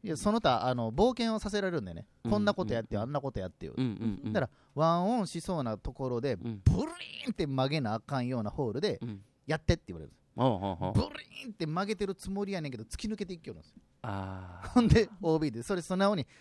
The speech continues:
Speaker 1: 八言いよるからね。
Speaker 2: ほんほんほんほん。なるほどね。
Speaker 1: そういうのもやりながら、
Speaker 2: うん。
Speaker 1: もうチャレンジボンボンこうしていっ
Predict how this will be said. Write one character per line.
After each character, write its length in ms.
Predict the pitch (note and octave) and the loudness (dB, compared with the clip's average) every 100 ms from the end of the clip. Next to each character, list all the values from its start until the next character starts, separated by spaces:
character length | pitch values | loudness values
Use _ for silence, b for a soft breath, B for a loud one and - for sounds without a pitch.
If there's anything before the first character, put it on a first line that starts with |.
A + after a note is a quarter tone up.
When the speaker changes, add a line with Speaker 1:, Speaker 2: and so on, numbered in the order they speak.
| B | B
Speaker 1:
八 280 | - B3 E3+ | -2 0 0
言 80 | E3+ | 4
い 20 | |
よ 80 | E3 | 4
る 80 | A#2 | 4
か 100 | F#2+ | -4
ら 80 | |
ね。 120 | E2+ G2 | -8 0
Speaker 2:
ほ 140 | E3+ | 2
ん 40 | C3+ | 4
ほ 140 | A2+ | 2
ん 60 | G#2 | 2
ほ 140 | A2 | 2
ん 40 | G#2 | 2
ほ 120 | G#2+ | 0
ん。 80 | G2+ | -2
な 140 | G#2+ | -2
る 100 | G#2 | 0
ほ 100 | G2 | 0
ど 140 | F#2 G#2 | -2 2
ね。 80 | E3+ | 4
Speaker 1:
そ 80 | |
う 40 | A#3+ | 4
い 40 | |
う 20 | |
の 80 | A3 | 2
も 80 | E3 | 2
や 140 | D#3+ | 2
り 140 | E3+ E3+ | 2 0
な 180 | E3+ E3+ | 0 0
が 160 | F3 | 2
ら、 320 | G3+ A#3+ A2 - | 6 6 4 -2
Speaker 2:
う 40 | |
ん。 20 | C#3+ | -4
Speaker 1:
も 60 | C#3 | -4
う 20 | |
チ 100 | - | -2
ャ 120 | D3 | -2
レ 100 | E3 | -2
ン 80 | D3+ | -4
ジ 80 | B2+ | -4
ボ 160 | C3 | -4
ン 80 | D#3 | -2
ボ 80 | C#3 | -4
ン 80 | A2+ | -4
こ 140 | G#2+ | -6
う 60 | G2 | -6
し 100 | - | -4
て 100 | B2 | -2
い 120 | |
っ 20 | A#2+ | -4